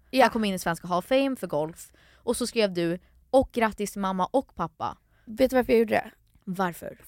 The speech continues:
Speaker 1: För att när pappa höll sitt tal för
Speaker 2: Ja.
Speaker 1: Hall of Fame, vilket
Speaker 2: Ja, jag var
Speaker 1: jag
Speaker 2: inte
Speaker 1: visste,
Speaker 2: där. Ja.
Speaker 1: nej, jag, jag visste inte vad han skulle säga där. Jag, jag hade ingen aning liksom vad, vad, vad han hade prepared.
Speaker 2: <laughs> Okej.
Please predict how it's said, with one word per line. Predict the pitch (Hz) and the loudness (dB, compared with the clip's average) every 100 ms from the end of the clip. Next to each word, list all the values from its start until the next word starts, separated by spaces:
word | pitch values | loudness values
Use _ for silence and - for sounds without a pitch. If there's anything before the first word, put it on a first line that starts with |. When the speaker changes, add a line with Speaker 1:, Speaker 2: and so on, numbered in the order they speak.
| - | 2
Speaker 1:
För | 240 240 | 2 4
att | 233 - | 2 2
när | 247 240 | 0 0
pappa | 247 - | -2 -2
höll | 226 | -4
sitt | 208 196 | -4 -6
tal | - - - - | -2 -2 -2 -6
för | 202 | -2
Speaker 2:
Ja. | |
Speaker 1:
Hall | 190 185 | 2 2
of | 175 | 0
Fame, | - - | -4 -6
vilket | - | -6
Speaker 2:
Ja, | 220 | 0
jag | 233 | 4
var | 214 | 4
Speaker 1:
jag | |
Speaker 2:
inte | 202 | 4
Speaker 1:
visste, | 175 | 2
Speaker 2:
där. | 160 240 | 0 2
Ja. | |
Speaker 1:
nej, | 240 233 - | 2 2 0
jag, | 214 | -2
jag | 240 226 | 0 0
visste | 214 - 208 | 0 -4 -6
inte | 185 185 175 - | -4 -4 -6 -2
vad | 202 | -2
han | 175 | -2
skulle | 175 - | -6 -10
säga | - - | -6 -4
där. | 87 - | -4 -4
Jag, | 226 - | -2 0
jag | 254 | 2
hade | 277 175 | 2 2
ingen | 156 165 | -2 -4
aning | 185 175 | -2 -4
liksom | - - | -6 -10
vad, | 190 - - - _ - - | -10 -10 -12 -20 _ -20 -10
vad, | - - - - - - - 196 | -8 -8 -12 -18 -18 -20 -20 -8
vad | - 196 | 0 2
han | 202 | 2
hade | 185 175 | 2 0
prepared. | - 196 294 480 254 - | -4 -2 0 0 0 -2
Speaker 2:
<laughs> | - - | -4 -4
Okej. | 220 202 240 | -2 -2 -6